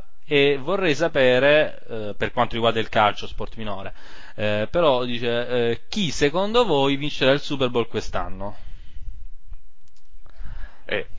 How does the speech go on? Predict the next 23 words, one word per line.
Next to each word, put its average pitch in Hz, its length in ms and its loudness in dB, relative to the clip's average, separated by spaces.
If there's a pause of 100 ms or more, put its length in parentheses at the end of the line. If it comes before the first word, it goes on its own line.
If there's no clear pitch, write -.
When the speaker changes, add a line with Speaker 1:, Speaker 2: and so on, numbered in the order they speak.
Speaker 2:
beh, 92 240 -6
questa 117 340 4
domanda, 120 840 8
eh, 113 100 4
ci 123 100 0
vuole 120 360 8
la, 117 440 8 (480)
la 113 160 4
boccia 143 320 6
di 135 160 4 (140)
per, 117 180 4
eh, 113 640 6 (320)
per, 123 220 2
per, 127 320 2
per 135 120 4
avere 135 160 6
una 135 100 8
risposta. 117 800 4 (260)
Chiaramente 139 460 6
i 120 400 6
nostri 131 280 4
ascoltatori, 127 760 4
eh, 107 260 4